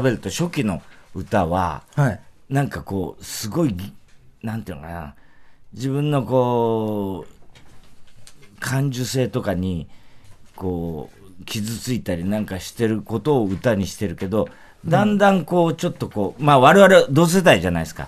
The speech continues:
Speaker 2: はい。
Speaker 1: そう、俺なんかもそうなんだけど、あ、昔だったらこれもうちょっとここで引っかかったなみたいなこととかが、
Speaker 2: うん。
Speaker 1: いい意味でも悪い意味でも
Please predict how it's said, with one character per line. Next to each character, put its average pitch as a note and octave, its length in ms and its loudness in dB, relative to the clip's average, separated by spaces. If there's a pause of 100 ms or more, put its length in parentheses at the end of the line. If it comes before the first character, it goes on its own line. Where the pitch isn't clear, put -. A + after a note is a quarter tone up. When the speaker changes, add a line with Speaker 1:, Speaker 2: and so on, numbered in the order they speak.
Speaker 2:
は B2+ 300 0
い。 - 20 -6
Speaker 1:
そ D3 180 4
う、 C3+ 80 2
俺 F3 160 4
な A#3+ 120 6
ん A3+ 40 4
か G3+ 80 0
も G#3 80 2
そ C#3+ 160 0
う - 40 4
な C3 80 4
ん F2 60 0
だ D#2+ 80 -8
け F2 80 -4
ど、 G2 240 -2 (800)
あ、 C3+ 240 -4 (520)
昔 F3 440 -2
だ - 80 -2
っ D4 60 -6
た - 120 -4
ら B2+ 40 0
こ B2+ 120 2
れ B2+ 40 4
も D3+ 260 4
う G#3 40 0
ち G#3+ 120 -4
ょ A3 40 -2
っ G3+ 100 -6
と A2 140 -8
こ G2 160 -12
こ C#3+ 240 -2
で C#3+ 220 2
引 C#3+ 200 -6
っ - 60 -16
か F3+ 140 -2
か F#3+ 100 0
っ F#3 160 -4
た E2+ 140 -4
な E2+ 100 -4
み F2 160 -6
た - 120 -10
い C#2+ 40 -8
な C#2 100 -10
こ F2+ 180 -10
と G2 140 -8
と D#2+ 140 -10
か C#2 160 -14
が、 D#2+ 340 -6 (680)
Speaker 2:
う E3 60 2
ん。 A2+ 260 0 (720)
Speaker 1:
い A#3 280 -2
い - 40 0
意 E3+ 40 0
味 D3 100 2
で A#2+ 80 2
も G#2+ 120 2
悪 A2 200 2
い G#2+ 80 2
意 F2+ 40 -2
味 E2 140 -6
で F#2+ 120 -4
も C3+ 340 -4